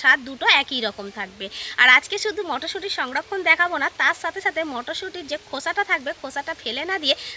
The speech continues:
দারুণ মজার একটা রেসিপিও আমি বানিয়ে নেব। তো আজকের ভিডিওটা আপনারা প্লিজ প্রথম থেকে শেষ পর্যন্ত দেখতে থাকুন, আশা করছি খুবই ভালো লাগবে। আর যে সকল বন্ধুরা এখনও পর্যন্ত নতুন, তারা যদি YouTube থেকে দেখেন, তাহলে চ্যানেলটিকে সাবস্ক্রাইব, আর Facebook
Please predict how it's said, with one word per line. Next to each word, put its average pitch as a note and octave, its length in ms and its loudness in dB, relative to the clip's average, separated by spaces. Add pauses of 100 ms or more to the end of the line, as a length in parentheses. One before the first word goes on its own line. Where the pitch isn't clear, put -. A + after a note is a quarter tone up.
(140)
দারুণ D#4 320 8
মজার D#4 280 2
একটা - 200 2
রেসিপিও C#4+ 420 -4
আমি F#4 200 0
বানিয়ে G3+ 320 2
নেব। F#3 120 -12 (340)
তো D4+ 40 4 (100)
আজকের F4+ 340 2
ভিডিওটা G4 340 2
আপনারা D4 260 -2
প্লিজ G4 240 -6
প্রথম D#4+ 260 -8
থেকে F4+ 140 -10 (100)
শেষ D4 200 -6
পর্যন্ত D#4 280 -8 (140)
দেখতে D4 240 -8
থাকুন, E4 200 -8 (100)
আশা D4+ 200 -6
করছি C#4+ 180 -8 (120)
খুবই F#4+ 300 -2
ভালো G3+ 240 0
লাগবে। F#3 240 -8 (360)
আর C4 120 6
যে D#4+ 140 2
সকল F#4+ 180 2 (120)
বন্ধুরা D#4 360 -2
এখনও D#4+ 280 -4
পর্যন্ত F#4 240 -4 (140)
নতুন, C4 260 -8
তারা E4 200 6
যদি F4+ 180 -4
YouTube D#4 300 -8
থেকে F4+ 120 -4 (100)
দেখেন, F#4+ 280 0
তাহলে D#4 300 0
চ্যানেলটিকে C4 500 -6
সাবস্ক্রাইব, E4+ 560 0
আর C4 140 2
Facebook B3 360 -8